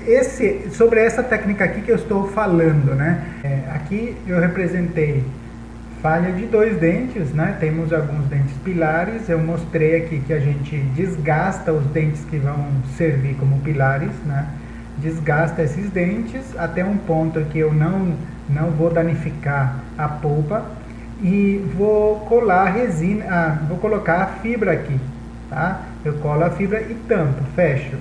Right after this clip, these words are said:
fecho com resina e coloco os dentes em cima dessa fibra. Essa é, é, essa é a técnica, né? Essa é a técnica que tem as suas vantagens, como é, como por exemplo, ela é segura, é estético, né?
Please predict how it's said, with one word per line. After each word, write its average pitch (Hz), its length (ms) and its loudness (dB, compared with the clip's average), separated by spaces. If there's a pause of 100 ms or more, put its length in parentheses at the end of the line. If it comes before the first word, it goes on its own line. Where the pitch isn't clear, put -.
(320)
fecho 147 240 -2
com 160 100 -2
resina 160 500 -2 (180)
e 269 300 -6 (420)
coloco 226 520 4
os 196 60 -2
dentes 196 440 -2
em 226 100 -2
cima 175 320 0
dessa 190 240 -4
fibra. 135 360 -2 (1040)
Essa 147 300 0
é, 170 360 2 (280)
é, 156 340 2
essa 147 180 2
é 208 60 4
a - 20 2
técnica, 147 540 2
né? 151 280 2
Essa 151 160 -2
é - 20 0
a - 20 0
técnica 180 420 -2
que 240 120 -6
tem 202 260 0
as 190 120 0
suas 170 240 4
vantagens, 175 760 4
como 147 240 2
é, 135 60 4 (320)
como 202 140 2
por 220 100 6
exemplo, 151 320 2
ela 156 140 4
é 156 80 4
segura, 202 760 0 (200)
é 147 100 0
estético, - 800 2
né? 170 320 0